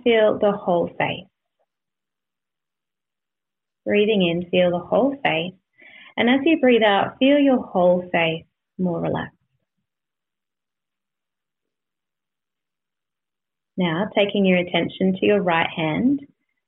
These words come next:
noticing your thumb, first finger, middle finger, ring finger, little finger.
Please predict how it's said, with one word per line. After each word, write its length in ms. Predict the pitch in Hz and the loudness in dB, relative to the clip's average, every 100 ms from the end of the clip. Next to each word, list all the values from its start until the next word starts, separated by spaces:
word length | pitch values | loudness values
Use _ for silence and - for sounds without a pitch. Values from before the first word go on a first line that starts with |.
| _ _ _ - | _ _ _ -2
noticing 520 | 185 180 185 185 175 | 0 2 0 0 0
your 180 | 165 165 - | 0 -4 -4
thumb, 480 | 175 156 190 294 - _ _ _ _ _ _ _ _ _ _ _ _ _ _ _ _ _ - | -4 -2 0 -2 -4 _ _ _ _ _ _ _ _ _ _ _ _ _ _ _ _ _ -2
first 240 | 170 160 - - | -2 -2 -8 -6
finger, 440 | 165 165 170 254 - _ _ _ _ _ _ _ _ _ _ _ _ 214 | -4 -2 -4 -6 -8 _ _ _ _ _ _ _ _ _ _ _ _ -2
middle 320 | 233 254 277 - | 0 2 0 -2
finger, 460 | 170 160 156 165 185 _ _ _ _ _ _ _ _ _ _ _ _ _ _ - | -4 -2 -4 -6 -12 _ _ _ _ _ _ _ _ _ _ _ _ _ _ -4
ring 340 | 185 185 190 196 | 0 2 0 0
finger, 500 | 196 196 196 196 202 _ _ _ _ _ _ _ _ _ _ _ _ - | -2 0 -2 -4 -8 _ _ _ _ _ _ _ _ _ _ _ _ -4
little 320 | 202 202 92 - | -4 -2 -4 -4
finger. 380 | - 160 160 | -4 -4 -6